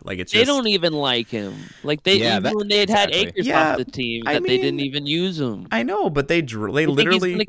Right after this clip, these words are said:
Speaker 2: get hurt.
Speaker 1: Well, Cam
Speaker 2: I think
Speaker 1: Akers
Speaker 2: he's gonna get hurt.
Speaker 1: All right, buddy. Well, you're just a hater and a fool.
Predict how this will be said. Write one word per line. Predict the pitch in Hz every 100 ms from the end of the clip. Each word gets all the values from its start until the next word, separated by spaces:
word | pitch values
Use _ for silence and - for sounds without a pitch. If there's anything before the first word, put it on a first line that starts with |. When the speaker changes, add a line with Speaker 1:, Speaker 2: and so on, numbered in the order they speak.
| 220
Speaker 2:
get | 190
hurt. | 214 247 233 139 - _ _
Speaker 1:
Well, | - 196 214 208 196 -
Cam | - 185 165
Speaker 2:
I |
think | 180 196
Speaker 1:
Akers | - 101 190
Speaker 2:
he's | 180 151
gonna | 147
get | 127 120
hurt. | 120 117 101 76
Speaker 1:
All | 113 110
right, | 82 62 65 -
buddy. | 71 73 95
Well, | 135 139 151
you're | - 160
just | 175 180 -
a |
hater | 165 160 156 92 -
and | 113 117 123
a |
fool. | 120 160 170 98 87